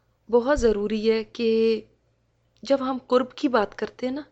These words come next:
दिल में एक ख़याल सा आता है कि हम तो इतने गुनाहगार, इतने ख़ताकार, इतने हमसे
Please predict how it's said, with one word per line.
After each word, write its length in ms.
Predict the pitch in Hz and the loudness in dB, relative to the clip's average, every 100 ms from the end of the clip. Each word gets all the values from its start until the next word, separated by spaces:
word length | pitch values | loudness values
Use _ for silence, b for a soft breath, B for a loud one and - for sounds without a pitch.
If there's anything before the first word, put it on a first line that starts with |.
| B B B - | B B B -8
दिल 220 | 185 247 | -2 0
में 140 | 254 269 | 0 0
एक 320 | - 254 254 | 0 -2 -2
ख़याल 580 | - - 190 190 208 226 | -6 -2 0 2 2 0
सा 180 | - | -4
आता 260 | 190 - 190 | -8 -8 -14
है 80 | 190 _ _ _ b b b b b b b _ _ _ _ | -20 _ _ _ b b b b b b b _ _ _ _
कि 320 | - 247 240 240 | -10 -4 -2 -4
हम 220 | 220 233 | -6 -10
तो 120 | 247 | -8
इतने 340 | 254 247 240 247 | -8 -6 -6 -4
गुनाहगार, 680 | 233 226 226 220 214 214 - - _ _ _ _ _ _ - | -4 -4 -4 -8 -10 -10 -14 -20 _ _ _ _ _ _ -20
इतने 220 | - 233 | -12 -10
ख़ताकार, 800 | 226 220 - 220 214 214 208 208 - _ _ _ _ b b b b b b b _ | -8 -10 -6 -6 -6 -6 -4 -6 -12 _ _ _ _ b b b b b b b _
इतने 440 | 233 233 208 233 262 | -16 -12 -8 -4 -2
हमसे 680 | 254 247 247 240 - - | -2 -4 -4 -6 -8 -6